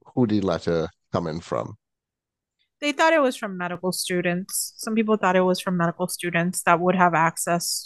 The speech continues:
Speaker 2: to a kidney. Um, obviously, it was in the eighteen hundreds, and crime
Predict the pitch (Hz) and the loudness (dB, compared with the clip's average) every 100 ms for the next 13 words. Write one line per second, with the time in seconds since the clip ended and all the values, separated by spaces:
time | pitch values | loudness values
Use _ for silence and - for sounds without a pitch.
0 | - 170 160 175 - 165 175 170 180 - | -6 -6 -6 -6 -6 -8 -4 -4 -4 -6
1 | _ - - - _ - 214 180 175 - | _ -20 -20 -20 _ -2 4 4 2 -6
2 | - - - - - 240 240 254 254 220 | -16 -14 -14 -16 -2 2 2 0 0 0
3 | 208 202 196 190 - - 208 196 196 196 | 0 0 -2 -4 -10 -8 -4 0 0 -2
4 | 214 214 190 196 190 196 190 190 - _ | 0 0 2 0 0 -2 -2 -4 -12 _
5 | _ _ _ _ - - 208 202 208 202 | _ _ _ _ -8 -2 0 0 -2 -4
6 | 214 | -8